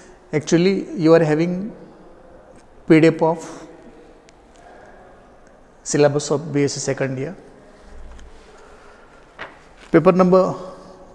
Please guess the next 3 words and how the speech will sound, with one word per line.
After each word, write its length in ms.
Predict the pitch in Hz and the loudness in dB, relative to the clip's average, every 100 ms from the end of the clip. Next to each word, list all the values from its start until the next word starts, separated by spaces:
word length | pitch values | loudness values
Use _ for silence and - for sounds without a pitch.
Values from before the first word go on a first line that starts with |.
| - - - - 170 | -20 -20 -20 -10 -2
nine, 460 | 151 147 156 185 - - - - - - _ _ 147 | 0 0 -4 -10 -14 -20 -20 -20 -20 -20 _ _ -2
Basic 400 | 156 - 160 - | 0 0 -4 -4
Electronics 1000 | 156 143 147 135 - - - - - | -2 -2 -2 -6 -8 -10 -10 -12 -16